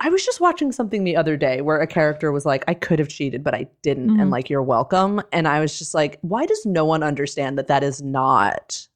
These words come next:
Speaker 1: an argument?" That's not an argument. That you don't, that's not, you don't get a medal for that.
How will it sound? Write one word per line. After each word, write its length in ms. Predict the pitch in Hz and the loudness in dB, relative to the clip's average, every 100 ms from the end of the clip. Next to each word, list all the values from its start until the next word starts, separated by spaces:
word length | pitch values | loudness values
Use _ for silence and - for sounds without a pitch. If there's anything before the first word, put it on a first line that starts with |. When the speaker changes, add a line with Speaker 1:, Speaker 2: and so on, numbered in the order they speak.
| _ _ | _ _
Speaker 1:
an 140 | 160 151 | -2 0
argument?" 840 | 139 135 135 104 101 - 190 - - _ _ - - - _ _ - _ - | 0 -2 -2 -4 -6 -10 -14 -16 -20 _ _ -16 -16 -18 _ _ -20 _ -2
That's 160 | 247 294 | 0 4
not 140 | 294 | 4
an 80 | 269 | 6
argument. 420 | 285 262 214 151 | 4 4 2 2
That 160 | 202 196 | 2 2
you 120 | 226 | 2
don't, 260 | 247 220 - | 2 0 -2
that's 180 | 220 220 | -2 0
not, 320 | 240 226 202 - | 0 0 0 -2
you 80 | 226 | 0
don't 100 | 220 | 2
get 80 | |
a 40 | 190 | 2
medal 260 | 165 190 | 2 2
for 160 | 151 - | 2 -2
that. 260 | - 90 | -4 -6